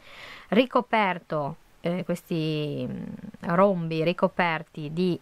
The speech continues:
eh, nastro metallizzato davanti e dietro,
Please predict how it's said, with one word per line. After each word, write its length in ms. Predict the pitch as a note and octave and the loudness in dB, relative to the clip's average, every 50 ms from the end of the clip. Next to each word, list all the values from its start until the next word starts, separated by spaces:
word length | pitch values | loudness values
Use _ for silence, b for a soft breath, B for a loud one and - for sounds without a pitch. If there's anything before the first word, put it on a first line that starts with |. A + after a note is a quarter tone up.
| _ | _
eh, 480 | - E3+ E3+ D#3+ D#3+ D#3 D3+ D3 C#3+ C#3+ | -6 -4 -2 -2 -2 -2 -2 -4 -4 -2
nastro 600 | D#3+ E3+ F#3 F#3 E3+ - - _ - D#3 D3+ D3+ | 2 2 2 2 2 -2 -8 _ -10 -6 -6 -4
metallizzato 1000 | D3+ D#3 D#3 - D#3 D3+ D#3 D3+ D#3 - - D3 C3 C3+ - - - A#3+ E4 - - _ _ _ _ _ _ _ _ _ _ _ _ _ _ - | -4 -4 -2 -2 0 -2 -2 -4 -8 -6 -2 -2 -2 -2 -4 -2 -2 -2 -2 -2 -8 _ _ _ _ _ _ _ _ _ _ _ _ _ _ -8
davanti 440 | - D#3+ D#3 D3 D3+ D#3 - - | -6 -2 -2 -2 -4 -4 -6 -8
e 40 | E3 | -8
dietro, 500 | D#3 D3 C#3 C#3+ D#3 - F#3 A3+ D4 - | -6 -6 -6 -6 -4 -2 -2 -2 -2 -2